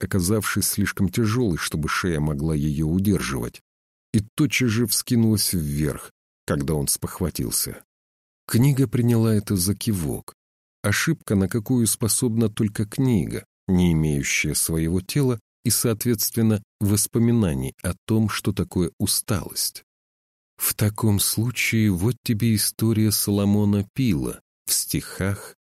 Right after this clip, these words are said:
и вкратце», начала книга, выговаривая слова медленно, почти выпевая, а составляющие эти слова буквы стали проявляться на странице.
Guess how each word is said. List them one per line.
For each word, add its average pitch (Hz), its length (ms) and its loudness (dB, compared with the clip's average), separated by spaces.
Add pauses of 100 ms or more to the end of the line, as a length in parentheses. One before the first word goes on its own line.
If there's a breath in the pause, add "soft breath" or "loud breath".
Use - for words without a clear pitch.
и 107 80 0
вкратце», - 800 -4 (540)
начала 90 640 0
книга, 58 540 -4 (340)
выговаривая 85 720 0
слова 76 440 -2
медленно, 65 720 -4 (320)
почти - 380 -2
выпевая, 98 760 -2 (320)
а 95 80 -2
составляющие 87 1040 0
эти 87 220 -6
слова 85 440 -2
буквы 85 480 -4
стали 113 340 0
проявляться 98 680 0
на 90 100 2
странице. - 840 -4